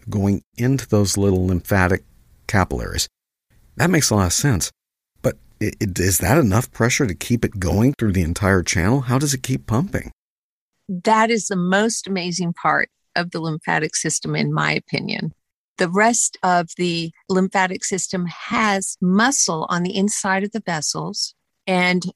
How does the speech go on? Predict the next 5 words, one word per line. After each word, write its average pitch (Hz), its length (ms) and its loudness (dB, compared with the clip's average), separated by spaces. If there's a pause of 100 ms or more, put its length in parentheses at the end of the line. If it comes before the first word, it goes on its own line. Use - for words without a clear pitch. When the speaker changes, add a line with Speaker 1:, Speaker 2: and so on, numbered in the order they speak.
(120)
Speaker 2:
there 180 200 2
are 180 240 0
chambers 214 1120 -2 (380)
called 170 300 -2
lymphangions. 240 1200 0